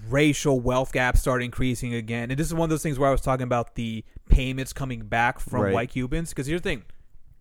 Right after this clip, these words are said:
Speaker 1: As we said before, the majority of the exiles are white Cubans, right?
Speaker 2: Mm-hmm.
Speaker 1: So most of the remittances, if you guys don't know, remittances are, like, people go from one country, you send cash back home. That's a
Speaker 2: Right.
Speaker 1: remittance.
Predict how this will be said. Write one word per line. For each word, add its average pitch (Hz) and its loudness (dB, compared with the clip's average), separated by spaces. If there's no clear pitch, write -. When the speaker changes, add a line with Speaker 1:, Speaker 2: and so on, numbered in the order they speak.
Speaker 1:
As 139 -2
we 143 -4
said 160 -4
before, 147 0
the 117 -10
majority 143 -4
of 185 -4
the 151 0
exiles 143 0
are 123 -2
white 131 -2
Cubans, 98 -12
right? 110 -6
Speaker 2:
Mm-hmm. 113 -6
Speaker 1:
So - -6
most 143 -4
of 156 -6
the 131 -6
remittances, 123 -2
if - -20
you 123 -10
guys 131 -2
don't 131 -8
know, 127 -4
remittances 120 -10
are, 120 -6
like, 113 -10
people 135 -6
go 131 -4
from 123 -6
one 123 -6
country, 123 -8
you 117 -12
send 123 -10
cash 113 -2
back 117 -6
home. 127 -12
That's 120 -4
a 107 -2
Speaker 2:
Right. 98 -2
Speaker 1:
remittance. 127 -10